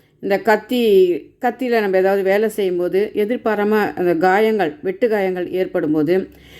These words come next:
இந்த இலையை அரைச்சி அந்த காயத்தின் மேல அப்படியே பத்து மாதிரி வச்சு ஒரு துணியை போட்டு கட்டிக்கிட்டிங்கன்னா, உடனடியா அந்த காயமானது குணமாகிடும். சக்கரை நோயாளிகளுக்கு பொதுவாவே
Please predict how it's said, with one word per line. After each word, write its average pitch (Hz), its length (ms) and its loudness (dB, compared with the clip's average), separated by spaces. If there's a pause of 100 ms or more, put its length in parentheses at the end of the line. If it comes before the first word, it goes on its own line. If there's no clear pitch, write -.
(120)
இந்த 214 200 4
இலையை 233 460 2 (160)
அரைச்சி 190 380 -4
அந்த 185 260 -6
காயத்தின் 214 480 -2
மேல 170 380 0 (340)
அப்படியே 208 720 2 (200)
பத்து 214 260 -6
மாதிரி 208 360 -4 (200)
வச்சு 196 320 0
ஒரு 185 320 4
துணியை 214 260 2
போட்டு 180 200 -4
கட்டிக்கிட்டிங்கன்னா, 170 800 -2 (380)
உடனடியா 247 500 2
அந்த 190 340 -4
காயமானது 175 720 -6
குணமாகிடும். 156 560 -2 (400)
சக்கரை 233 280 2
நோயாளிகளுக்கு 214 840 0
பொதுவாவே 185 600 -4